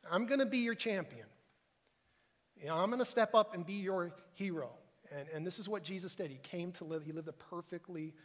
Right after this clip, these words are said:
righteous life. I saw a skit recently where people were,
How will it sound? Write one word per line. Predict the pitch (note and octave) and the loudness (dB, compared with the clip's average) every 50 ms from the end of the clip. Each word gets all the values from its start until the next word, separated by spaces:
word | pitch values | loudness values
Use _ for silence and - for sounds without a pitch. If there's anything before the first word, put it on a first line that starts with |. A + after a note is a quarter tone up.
| - _ _ _ _ | -20 _ _ _ _
righteous | D3 C#3 C#3+ C#3+ C#3+ D3 C#3+ - - D3+ C3+ B2+ B2 - - - - - - _ - - - - - - - - - _ - - _ _ _ _ _ _ _ _ _ | -12 -8 -6 -6 -6 -6 -6 -10 -10 -8 -10 -12 -12 -12 -12 -14 -14 -16 -20 _ -20 -20 -20 -20 -20 -20 -20 -20 -20 _ -20 -20 _ _ _ _ _ _ _ _ _
life. | - D#3 E3 D#3+ D3 - - | 0 2 2 2 2 0 -2
I | - D3+ | -4 2
saw | D3+ A3 G#3 G#3 | 6 8 8 8
a | |
skit | - G#3 - - - A3 G#3 G3+ G3+ G#3 - - - - B3 G#3+ | 6 4 -2 4 8 10 10 10 10 8 -2 -12 -12 -12 -6 0
recently | G3 G3+ G3 - - A3 G#3 G#3 G#3 A3 | 0 0 2 2 0 0 2 4 2 4
where | G#3 F#3 E3 | 4 2 0
people | - - G3+ F#3+ - G#3 G3+ G3 | 0 -2 -2 2 4 4 4 4
were, | F3+ F3+ F3 E3 D#3 D#3 | 4 4 4 2 2 0